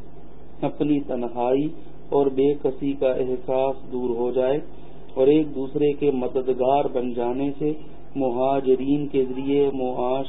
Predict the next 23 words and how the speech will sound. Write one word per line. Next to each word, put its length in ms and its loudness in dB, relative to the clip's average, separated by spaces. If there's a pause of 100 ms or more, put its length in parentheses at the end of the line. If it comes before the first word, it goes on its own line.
(120)
کا 120 0
مسئلہ 720 -2
بھی 240 -4
حل 160 -2
ہو 120 -2
جائے۔ 240 -4 (800)
چنانچہ 340 4
مسجد 440 2
نبوی 420 0
کی 140 -2
تعمیر 640 2
کے 100 4
بعد 320 2 (540)
ایک 220 4 (140)
دن 180 -4 (880)
حضور 300 2 (180)
اکرم 420 2 (600)
صلی 240 0
اللہ 560 2
تعالی 420 0
علیہ 220 4
وسلم 500 -2
نے 100 0